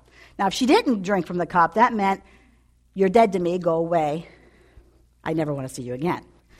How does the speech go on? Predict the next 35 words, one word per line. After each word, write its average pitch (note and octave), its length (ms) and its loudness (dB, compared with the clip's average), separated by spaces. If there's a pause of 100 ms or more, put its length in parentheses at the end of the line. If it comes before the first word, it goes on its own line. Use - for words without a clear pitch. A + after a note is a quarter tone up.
(100)
kind D3+ 140 -8
of C3 60 -10
thing. C3+ 100 -8
He E3+ 80 -4
was A3 80 -2
on G#3 140 2
to E3 40 0
the D#3+ 60 0
next G3+ 240 -2
person. - 320 -10 (2250)
But D4 120 -4
if C4 80 -4
she - 200 -6
accepted, D#4+ 640 -6 (1600)
the B3 80 -4
young A#3+ 220 -2
guy A#3 180 -8
would G#3 140 -6
jump G3 300 -8
up A3 200 -8
and F3+ 100 -6
say, E3+ 400 -4
"I A3+ 140 -2
go C#4 480 4
and B3+ 160 -2
prepare B3 340 0
a A#3 60 2
place G#3+ 400 -6
for - 140 -14
you." C3+ 340 -12 (720)
That's F#3+ 240 -10
what F#3+ 100 -16
he G3 120 -12
would F3 160 -10
say. C#3 340 -14